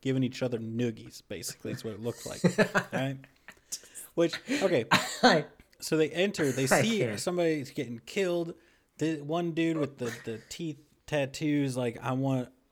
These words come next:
Speaker 1: I'm, I wanna do stuff to your little boy toy here," you know?
Speaker 2: <laughs>
Speaker 1: They're t-, classic prison, right? Classic prison stuff.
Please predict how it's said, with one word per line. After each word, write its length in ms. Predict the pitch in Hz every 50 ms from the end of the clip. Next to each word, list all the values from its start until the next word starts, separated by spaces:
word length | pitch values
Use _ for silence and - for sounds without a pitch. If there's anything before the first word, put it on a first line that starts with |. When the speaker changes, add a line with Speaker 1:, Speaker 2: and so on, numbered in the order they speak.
| - - - - _ _ -
Speaker 1:
I'm, 280 | 131 127 131 127 123 - _ - - - -
I 80 | 131
wanna 280 | 127 127 123 120 117 113 117 117 -
do 340 | - 131 123 123 123 120 117 -
stuff 600 | - - - - - - - 131 113 110 - - -
to 120 | - - 123
your 180 | 117 113 117
little 220 | 117 120 117 110 110
boy 300 | 113 120 123 123 127 127
toy 320 | - - 123 117 110 110
here," 360 | 127 123 123 117 117 117 117 -
you 220 | - - - 135
know? 200 | 135 131 131 131 131 - - _ - - - -
Speaker 2:
<laughs> 400 | - - - _ _ _ _ -
Speaker 1:
They're 320 | 139 139 139 143 139 127 120
t-, 220 | - - - - -
classic 720 | - - 147 143 139 131 131 - - 139 123 127 - -
prison, 480 | - - 123 117 110 110 110 104 95 85
right? 340 | - 120 120 123 120 - -
Classic 840 | - - 131 120 117 113 113 110 - - 123 123 120 - - - -
prison 380 | - - 117 107 113 113 107 107
stuff. 380 | - - 117 92 82 - _